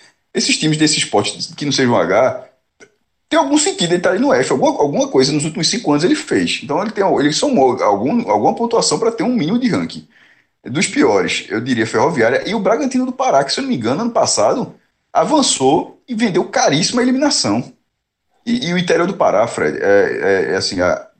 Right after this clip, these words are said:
tirando lá Belém, assim, são cidades, assim, enormes de mineração, de, de, é, de, de anima-,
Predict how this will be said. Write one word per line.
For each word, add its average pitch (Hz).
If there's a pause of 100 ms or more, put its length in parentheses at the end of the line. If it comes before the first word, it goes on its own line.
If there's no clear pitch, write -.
(260)
tirando 98
lá 85
Belém, 90
assim, - (320)
são 147
cidades, 123
assim, 127
enormes 120
de 104 (280)
mineração, 107
de, 90
de, 82 (1080)
é, 71
de, 95
de 101
anima-, 104